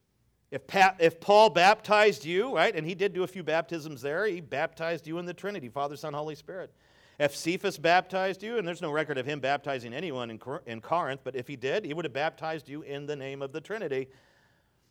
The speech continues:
That was the rule according to Scripture, and it's the rule today. Baptism represents union with Christ. As we go under the water, we are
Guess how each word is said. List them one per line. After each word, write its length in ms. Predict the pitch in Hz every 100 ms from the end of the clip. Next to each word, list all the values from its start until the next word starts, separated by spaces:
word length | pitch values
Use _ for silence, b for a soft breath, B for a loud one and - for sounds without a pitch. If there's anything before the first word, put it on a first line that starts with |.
| _ -
That 180 | 170
was 160 | 196 165
the 140 | 185
rule 680 | 180 175 339 359 185 113 - -
according 400 | 151 190 175 143
to 60 | 131
Scripture, 440 | - 117 - 127
and 120 | 151
it's 140 | 190 -
the 140 | 214
rule 260 | 202 277 285
today. 540 | 226 208 254 156 92 _ _ _ _ _ _ _ _ _ _ _ _ _ _ -
Baptism 480 | 254 277 269 240
represents 560 | 208 247 233 175 214 131
union 420 | 156 214 254 208
with 220 | 165 160
Christ. 560 | - 190 190 117 - -
As 100 | 117
we 80 | 131
go 200 | 139 151
under 160 | 196
the 100 | 160
water, 400 | 160 196 247 240
we 160 | 170 160
are 200 | 156 147